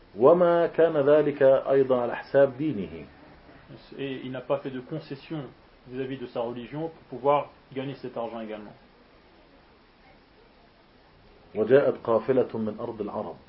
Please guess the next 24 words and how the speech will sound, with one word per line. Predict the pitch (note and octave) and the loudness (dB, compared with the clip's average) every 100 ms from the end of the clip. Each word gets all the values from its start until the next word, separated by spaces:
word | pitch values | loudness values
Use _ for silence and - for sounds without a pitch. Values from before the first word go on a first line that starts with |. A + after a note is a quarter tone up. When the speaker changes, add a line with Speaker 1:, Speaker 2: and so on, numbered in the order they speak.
| - _ - | -20 _ -16
Speaker 1:
لأجل | G2 A#2 A2 | -10 -8 -8
التجارة، | G#2+ G#2 G#2+ A#2+ C3 B2+ - - - - | -12 -8 -2 0 0 -2 -12 -20 -20 -12
جاءوا | G2+ B2+ A#2 G2+ | 2 2 2 -2
إلى | G#2+ | -4
بلاد | G2+ A2 A2 | -2 -2 -2
الشام. | - F#2+ D2+ - _ - _ - _ _ | -6 -10 -10 -16 _ -20 _ -20 _ _
Speaker 2:
Ensuite, | B2+ E3 D#3+ | -14 -12 -10
une | D#3 | -4
caravane | D#3 D3+ D3+ D#3+ D3 | 2 2 4 2 0
venant | B2+ D#3 D#3 B2+ - _ _ _ _ _ - _ _ _ _ _ - C#3+ | -4 -2 -2 -4 -10 _ _ _ _ _ -20 _ _ _ _ _ -20 -8
de | C3+ | -2
la | C3+ | 0
terre | - D3+ D#3 B2 | 0 0 0 0
où | B2 | -2
les | B2+ A#2+ | -4 4
Arabes | C#3 B2+ | 4 4
habitaient | B2+ A#2 - D#3 F#3+ - _ _ _ _ _ _ _ - | 0 -8 -6 -6 -6 -14 _ _ _ _ _ _ _ -6
est | C#3+ | 0
arrivée | D3 C#3 B2+ D#3 E3+ - - _ - | 2 2 -2 -4 -6 -10 -20 _ -12
au | C3 | -12
Shem, | - C#3 A2 A2 | 0 0 0 -10
en | |
Grande | A#2 B2+ | -8 -10
Syrie. | - A#2 G#2+ | -8 -14 -14